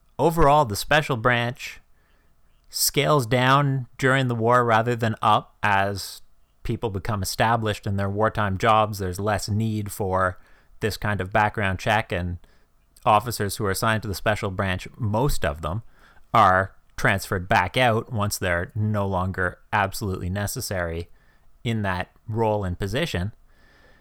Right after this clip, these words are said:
And most of them stay focused on their most important mandate, going after anybody who might be supporting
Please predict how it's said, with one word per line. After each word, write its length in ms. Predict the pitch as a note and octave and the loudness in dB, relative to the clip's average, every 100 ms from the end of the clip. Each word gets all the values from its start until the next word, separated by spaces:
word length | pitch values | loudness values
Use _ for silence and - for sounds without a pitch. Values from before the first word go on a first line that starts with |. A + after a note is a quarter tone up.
| _ - - | _ -10 0
And 640 | C#3+ C3+ C3+ C#3 C#3 - _ _ _ _ _ _ _ _ _ - | 4 4 4 2 0 -6 _ _ _ _ _ _ _ _ _ -10
most 420 | A#2+ B2+ D3+ - | -2 2 6 4
of 60 | D#3 | 4
them 160 | C#3+ C#3 | 0 0
stay 280 | - C3 C#3 | 0 0 0
focused 560 | - G#2+ - A#2+ - - | 2 0 0 -6 -6 -4
on 640 | A2+ G#2+ G#2+ G#2+ A2 A#2 A2 _ _ _ - | 0 2 2 0 -2 -4 -8 _ _ _ -14
their 440 | G#2+ A2 G#2+ G2+ - - _ _ _ _ _ _ - | -4 2 2 2 0 -10 _ _ _ _ _ _ -4
most 480 | A2 A2+ A#2+ - A2+ | 0 2 4 4 4
important 480 | G2+ D#3+ C#3+ G2 | 2 4 4 2
mandate, 500 | F#2+ G2 E2 D#2+ D#2 - _ - | -4 -4 -4 -6 -8 -12 _ -2
going 320 | B2 A2 G2+ | 0 0 0
after 600 | G2 G2 G2 F2+ F2+ - - _ _ _ - | 0 0 0 2 0 -2 -20 _ _ _ -2
anybody 520 | A#2 G#2+ G2+ F#2+ F#2 | 0 0 0 -2 -2
who 340 | - G#2+ F2 F#2 | -4 -4 -2 -2
might 420 | G#2 G#2 G2+ - | -2 -2 -4 -6
be 160 | F#2 | -6
supporting 800 | E2 - - G2+ F#2 F2 E2 F2 | -4 -6 -4 -2 -2 -2 -6 -8